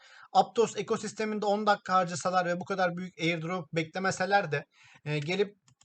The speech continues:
e, Arbitrium'da neler yaptıklarını bakarsanız, Arbitrium'da adeta gecelerini gündüzüne katıp bir sürü etkinliği kovalayan bir sürü insan göreceksiniz. Bu bildiğiniz saç baş yolduruyor insana. E, bakıyorsunuz, N F T'lerini kovalıyorsunuz, eventlerini kovalıyorsunuz,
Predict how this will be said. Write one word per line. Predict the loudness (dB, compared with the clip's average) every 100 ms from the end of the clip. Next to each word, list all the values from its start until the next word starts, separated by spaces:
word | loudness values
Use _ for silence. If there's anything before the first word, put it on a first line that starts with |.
| -4
e, |
Arbitrium'da | -2 0 6 4 4 -6 -4 -4 2 2
neler | 2 0 2
yaptıklarını | 2 -2 -2 -14 -6 -6 -4 -8 _
bakarsanız, | -2 2 2 0 -2 -6 -6 -18 _ _ _ _
Arbitrium'da | 0 2 2 -6 -6 -6 -4 -6 2
adeta | 2 4 0 0 -2
gecelerini | -2 -2 0 -2 -4
gündüzüne | -6 -4 -4 -4 -2
katıp | -2 -2 -8 -8
bir | -8
sürü | -6 -4
etkinliği | -4 -4 -8 -6 -8
kovalayan | -6 0 2 2 -2
bir | -6
sürü | -8 -8
insan | -2 -2 0
göreceksiniz. | 0 0 0 -4 -6 -8 -16 -20 -20 -8
Bu | -6 -2
bildiğiniz | -2 0 0 2
saç | 6 4 6
baş | 4 4
yolduruyor | -2 0 0 2
insana. | 2 0 -2 -4 _ -20 _ -8
E, | 0
bakıyorsunuz, | 0 0 0 0 -2 -8 -8 -10 -4
N | -2 -4
F |
T'lerini | -4 -4 -4
kovalıyorsunuz, | -2 -2 0 -2 -4 -6 -8 -8
eventlerini | -2 -2 -2 -6 -8 -6
kovalıyorsunuz, | -6 -6 -4 -8 -8 -12